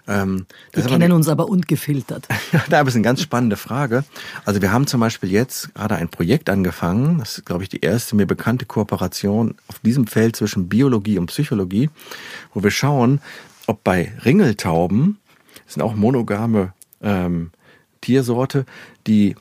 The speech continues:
Speaker 1: ähm, auch reagiert auf Attraktivitätsdarbietungen des männlichen Partners,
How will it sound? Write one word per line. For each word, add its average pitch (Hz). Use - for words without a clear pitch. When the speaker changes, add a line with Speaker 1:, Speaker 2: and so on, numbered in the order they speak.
Speaker 1:
ähm, 95
auch -
reagiert 110
auf 104
Attraktivitätsdarbietungen 107
des 90
männlichen 104
Partners, 113